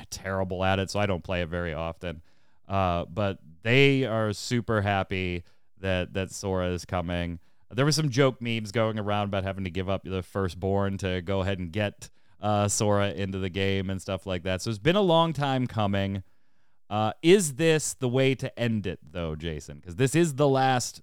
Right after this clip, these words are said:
major update for Ultimate. Or is there a character out there that you think, "Ah, that should have been the last one"?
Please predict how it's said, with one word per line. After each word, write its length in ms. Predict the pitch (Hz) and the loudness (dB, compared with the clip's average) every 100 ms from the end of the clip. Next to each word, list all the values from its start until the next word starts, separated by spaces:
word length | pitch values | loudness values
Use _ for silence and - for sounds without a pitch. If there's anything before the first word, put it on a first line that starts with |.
| - | -20
major 500 | 104 117 131 120 123 - | -12 -2 -2 0 -2 0
update 560 | 120 - 110 104 92 - | -4 -2 -2 0 0 -4
for 240 | 110 101 | -6 -2
Ultimate. 480 | 101 98 92 90 87 | 0 0 -2 -6 -6
Or 140 | 98 113 | -2 2
is 180 | 147 143 | 2 2
there 160 | 160 | 2
a 40 | 143 | 2
character 460 | 139 127 113 117 | 0 0 0 2
out 180 | 107 98 | 2 2
there 140 | 104 95 | 0 0
that 140 | 85 | -4
you 240 | 92 117 | -2 0
think, 420 | 120 117 107 98 - - - - - - | 0 0 0 0 -6 -18 -20 -20 -20 -10
"Ah, 380 | 98 104 104 101 | -6 -2 -2 -2
that 200 | 113 117 | 0 0
should 180 | - 104 | 0 -2
have 80 | 90 | -2
been 160 | 90 | -2
the 80 | 82 | -2
last 340 | 82 76 76 | -4 -4 -8
one"? 260 | 78 73 | -14 -18